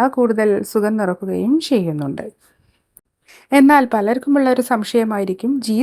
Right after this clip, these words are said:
സ്പോട്ടും സി സ്പോട്ടും ഒന്നാണോ എന്നത്. ജി സ്പോട്ട് യോനിയുടെ, യോനിഭിത്തിക്കുള്ളിലായാണ് സ്ഥിതി ചെയ്യുന്നത്. എന്നാൽ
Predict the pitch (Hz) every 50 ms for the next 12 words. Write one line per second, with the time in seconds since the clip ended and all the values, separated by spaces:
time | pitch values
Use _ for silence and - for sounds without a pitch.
0 | 294 - - - 269 254 247 - 240 254 254 - 220 208 240 - - - - 240
1 | 202 196 220 277 285 233 190 190 208 196 190 190 208 226 202 160 160 156 - -
2 | - _ _ _ _ - - _ _ - 220 220 269 285 320 403 403 - - 269
3 | 233 208 196 254 302 320 269 240 226 214 214 214 214 208 208 196 226 311 359 294
4 | - 233 240 240 233 233 240 214 226 226 - 226 - - 220 202 196 196 196 190
5 | 185 185 185 185 180 180 214 311 339 - - - - 220 190 214 190 196 170 165
6 | 160 160 160 147 160 - - _ _ _ _ _ _ _ _ _ _ - 233 226
7 | 214 208 202 185 180